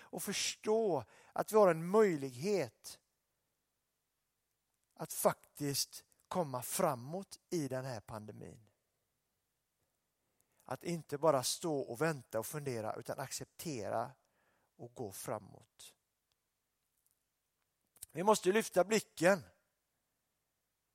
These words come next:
Och anden struntar ju i våra pandemier. Den vill framåt.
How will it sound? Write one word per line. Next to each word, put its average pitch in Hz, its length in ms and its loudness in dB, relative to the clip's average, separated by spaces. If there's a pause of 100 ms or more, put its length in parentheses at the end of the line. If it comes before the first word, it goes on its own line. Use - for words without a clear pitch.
(120)
Och - 460 -10
anden 185 760 6 (240)
struntar 175 600 -2
ju 240 140 2
i 117 260 -2 (260)
våra 151 200 4
pandemier. 139 600 -4 (1900)
Den 202 180 4
vill 226 180 4
framåt. 160 840 0